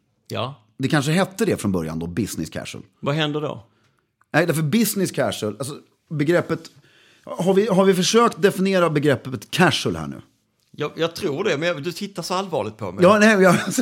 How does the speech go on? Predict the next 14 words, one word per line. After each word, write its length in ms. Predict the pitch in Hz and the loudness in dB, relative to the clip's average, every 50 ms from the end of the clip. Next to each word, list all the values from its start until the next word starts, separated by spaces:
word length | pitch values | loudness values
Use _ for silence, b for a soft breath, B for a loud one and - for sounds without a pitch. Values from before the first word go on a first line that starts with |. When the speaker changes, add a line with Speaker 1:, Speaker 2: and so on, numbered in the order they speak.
| - - | -2 -2
Speaker 2:
<laughs> 80 | - 190 | -2 2
nej, 220 | 196 214 202 170 | 4 4 4 4
förlåt. 220 | 143 175 151 123 - B B B B B | 4 2 0 -2 -2 B B B B B
Det 60 | - | 0
var 60 | 156 | 0
jag 100 | 143 131 | 0 2
zonade 320 | - 165 139 135 135 131 | 2 4 4 4 6 6
ut 140 | 127 123 - | 4 4 2
lite. 140 | 104 90 101 | -4 -6 -4
Speaker 1:
Har, 120 | 123 165 196 160 | 0 4 4 4
Speaker 2:
Men 100 | 170 165 - - - | 4 4 0 -8 -12
Speaker 1:
har 260 | - 147 180 170 147 | -6 -2 0 0 2
vi 100 | 143 240 | 2 2
det? 180 | 277 269 262 311 | 2 2 2 0